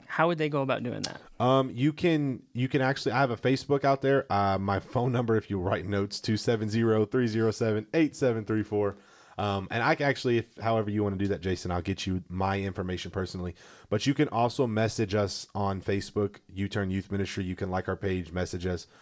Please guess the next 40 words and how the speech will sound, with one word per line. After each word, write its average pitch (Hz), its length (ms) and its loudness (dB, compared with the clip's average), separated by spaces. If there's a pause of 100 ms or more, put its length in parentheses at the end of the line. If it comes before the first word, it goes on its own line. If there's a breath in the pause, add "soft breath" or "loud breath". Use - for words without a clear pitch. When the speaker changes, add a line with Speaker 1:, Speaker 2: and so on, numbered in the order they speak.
(200 soft breath)
Speaker 2:
We 107 80 2
have 117 120 2
an 113 80 -2
Instagram 104 540 -2
page. 101 460 -2 (260 soft breath)
You 107 120 -2
can 110 180 -2
also 104 420 0
email 110 340 0
the 104 120 0
church, - 640 -2
contact 110 500 -2
the 104 80 -6
church. 101 460 -2 (260 soft breath)
They 104 180 0
will 107 180 0
get 101 260 -2
that 98 400 -4
to 98 200 -4
me. 101 300 -4 (320 soft breath)
Um, 85 540 -6
I, 101 360 -2
I 98 100 -2
don't 92 280 -2
work 95 280 -4
at 95 140 -4
the 101 80 -10
church. 104 320 -4
I 92 40 -6
have 92 160 -4
an, 90 120 -8
I 95 120 -10
have 92 140 -6
a 82 40 -12
forty-hour 98 560 -2
week 90 160 -6
job, 95 260 -2
but 90 120 -2
I'm 95 200 -2
available. 90 580 -4